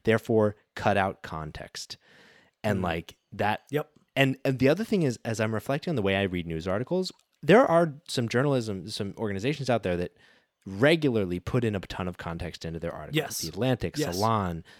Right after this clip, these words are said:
Speaker 1: the New Republic.
Speaker 2: ProPublica.
Speaker 1: Repu-, yeah, yeah, Pro-, ProPublica. As a consumer of news,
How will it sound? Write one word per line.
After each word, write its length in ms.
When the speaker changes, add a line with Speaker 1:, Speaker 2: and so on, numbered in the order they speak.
Speaker 1:
the 60
New 160
Republic. 560
Speaker 2:
ProPublica. 240
Speaker 1:
Repu-, 300
yeah, 260
yeah, 220
Pro-, 180
ProPublica. 680
As 260
a 60
consumer 640
of 180
news, 680